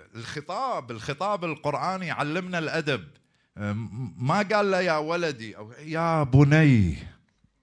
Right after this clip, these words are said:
الولد أيضًا يقول له: "يا أبتي". شوف الخطاب شلون في أدب،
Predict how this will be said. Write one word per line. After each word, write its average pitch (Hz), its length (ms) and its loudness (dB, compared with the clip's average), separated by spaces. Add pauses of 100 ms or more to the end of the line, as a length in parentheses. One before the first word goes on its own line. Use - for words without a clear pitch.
(1040)
الولد 180 640 2
أيضًا 180 420 0
يقول 165 300 -2
له: 180 60 0
"يا 156 460 6
أبتي". 151 480 6 (960)
شوف 147 220 -8
الخطاب 143 560 -4
شلون 131 300 -6
في 113 320 -10
أدب، 117 220 -8